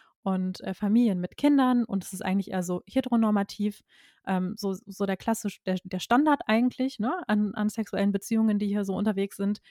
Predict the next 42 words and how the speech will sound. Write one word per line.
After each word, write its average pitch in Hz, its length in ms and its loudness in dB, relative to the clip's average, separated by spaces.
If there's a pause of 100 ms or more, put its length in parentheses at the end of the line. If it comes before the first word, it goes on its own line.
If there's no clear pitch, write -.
(220)
Und 196 180 -2
wir 214 140 4
fallen 233 260 2
dann 208 140 4
schon 247 180 2
so 214 80 0
ein 208 60 0
bisschen 214 200 0
auf - 140 -2
wie - 60 -6
die 202 60 0
Kanarienvögel, 175 840 0
ne? 233 220 2 (460)
Äh, 190 320 -2
wir 208 120 0
zwei, 208 340 4
die 208 120 2
dann 202 260 -2
mit 208 140 0
unserem 202 280 2
Hund 214 160 2
immer 208 140 2
durch 190 180 -2
die, 196 340 -2
durch, 196 260 0
durchs - 260 -4
Dorf 190 220 0
irgendwie 196 220 0
spazieren 196 480 0
gehen. 165 240 -6 (600)
Und 202 460 -2 (280)
selbst 214 480 -4
hier, 170 440 0
wirklich 185 440 -4
auf 196 200 -4
dem 196 380 -4
siebenhundert 233 560 2
Einwohner 165 380 -2
Dorf, 175 440 -4
haben 202 160 2
die 202 100 4
Menschen 202 560 -4